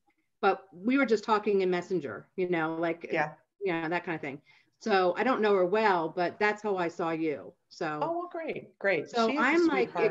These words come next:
Speaker 1: excited to, um, follow what you all have to say, and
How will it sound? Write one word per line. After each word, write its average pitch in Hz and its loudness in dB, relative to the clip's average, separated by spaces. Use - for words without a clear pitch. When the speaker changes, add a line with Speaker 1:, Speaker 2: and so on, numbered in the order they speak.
Speaker 1:
excited 233 2
to, 202 6
um, 175 -4
follow 208 0
what 190 -2
you 190 -2
all 185 -8
have 180 -8
to 190 -6
say, 185 -2
and 170 -2